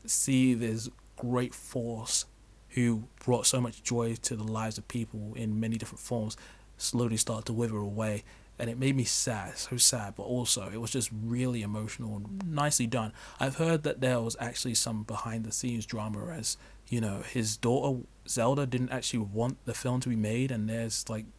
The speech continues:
more stuff going on with the mother, but I still feel like the documentary was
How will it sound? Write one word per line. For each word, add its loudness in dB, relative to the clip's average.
more 2
stuff -2
going 0
on 0
with -4
the -4
mother, 0
but 4
I 6
still 6
feel 2
like 0
the -2
documentary -2
was -6